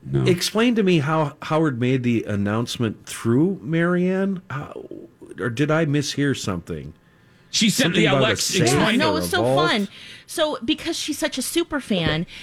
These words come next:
Speaker 3: and,
Speaker 2: Right.
Speaker 3: you know, it was what, up in the air, is he staying or going? And so he sent her a,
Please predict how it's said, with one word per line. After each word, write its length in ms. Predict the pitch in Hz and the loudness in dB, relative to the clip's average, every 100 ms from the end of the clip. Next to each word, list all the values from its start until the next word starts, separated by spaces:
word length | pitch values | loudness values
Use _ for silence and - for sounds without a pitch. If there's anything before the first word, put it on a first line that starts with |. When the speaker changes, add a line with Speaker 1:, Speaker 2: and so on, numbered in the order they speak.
| - 254 - | -16 -8 0
Speaker 3:
and, 360 | 233 233 233 | 2 2 0
Speaker 2:
Right. 160 | 85 226 | -2 -4
Speaker 3:
you 100 | 233 | -2
know, 80 | 226 | -2
it 60 | 220 | -2
was 180 | 214 190 | -4 -6
what, 380 | 185 185 208 - 254 - | -6 -4 -4 -8 -18 -10
up 160 | 170 - | -6 2
in 80 | 214 | 2
the 120 | - | 4
air, 160 | 254 233 | 4 2
is 160 | 170 | 0
he 100 | 170 | -4
staying 340 | 160 170 196 202 | -2 0 0 0
or 60 | |
going? 460 | 180 214 240 185 180 | 2 2 2 2 -2
And 240 | 196 202 | 0 -2
so 480 | - 214 190 185 185 - | 0 2 2 2 0 -6
he 340 | - - 233 | -6 0 0
sent 320 | - 233 226 208 | 0 -2 -4 -2
her 380 | 226 202 180 - - | 0 2 2 -2 -4
a, 240 | 175 170 | -2 -2